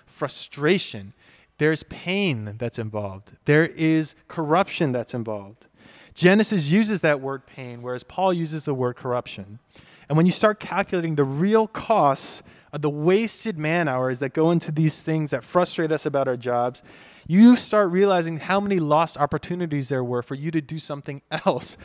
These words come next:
or for this money to go for some other purpose that would have benefited somebody more. On a global scale,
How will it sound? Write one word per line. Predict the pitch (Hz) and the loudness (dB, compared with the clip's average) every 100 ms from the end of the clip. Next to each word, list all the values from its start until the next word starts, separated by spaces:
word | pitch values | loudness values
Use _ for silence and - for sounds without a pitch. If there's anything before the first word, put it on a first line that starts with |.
| - | -10
or | - | -4
for | 151 165 | -2 2
this | 175 147 | 0 0
money | 151 160 175 | 0 0 0
to | - | -6
go | 143 156 | -2 -2
for | 147 151 | -2 -8
some | - 175 170 - | -6 -4 -4 2
other | 160 165 | 2 2
purpose | - 160 156 - | 2 0 0 -2
that | 139 | -2
would | 143 | -2
have | 127 | -2
benefited | 156 170 - 143 131 | 2 2 2 0 0
somebody | - 127 127 123 | -2 0 0 2
more. | 127 139 113 - _ - - - - | 4 4 2 -2 _ -20 -20 -20 0
On | 165 | 6
a | 185 | 6
global | 156 208 247 247 | 8 6 6 0
scale, | - - 147 139 175 | -2 -2 0 2 0